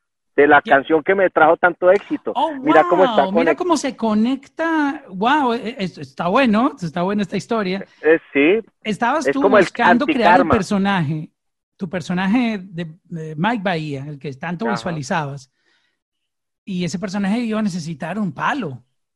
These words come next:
Speaker 2: para poder
Speaker 1: Sí, claro.
Speaker 2: pisar duro. Y, y te llega a la vida el amor. Tú no sabías a dónde iba a llegar esa relación, pero te llega el verdadero amor. Y aparte, te trae de regalo,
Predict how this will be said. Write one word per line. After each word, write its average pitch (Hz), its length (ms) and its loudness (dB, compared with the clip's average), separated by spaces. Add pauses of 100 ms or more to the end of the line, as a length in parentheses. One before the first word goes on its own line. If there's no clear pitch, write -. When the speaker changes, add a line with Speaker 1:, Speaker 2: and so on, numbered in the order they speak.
(120)
Speaker 2:
para 165 140 -10
poder 156 360 -6
Speaker 1:
Sí, - 80 -4
claro. 156 440 0
Speaker 2:
pisar 165 420 -8
duro. 240 400 -2
Y, 196 340 -8
y 202 140 -6
te 180 200 -6
llega 247 300 -4
a - 20 -2
la 214 140 0
vida 180 400 -4
el 185 160 -6
amor. 160 540 -2 (1120)
Tú 254 120 0
no 339 100 0
sabías 320 340 2
a 294 60 2
dónde 254 200 2
iba 254 80 -2
a 233 40 -4
llegar 214 200 -2
esa 185 140 -4
relación, 170 400 -4
pero 156 300 -8 (500)
te 160 140 -8
llega 254 240 -2
el 247 100 -2
verdadero 170 420 -4
amor. 143 280 -4 (260)
Y 202 140 -4
aparte, 180 840 -6 (280)
te 156 160 -10
trae 160 240 -6
de 226 100 -2
regalo, 175 640 -4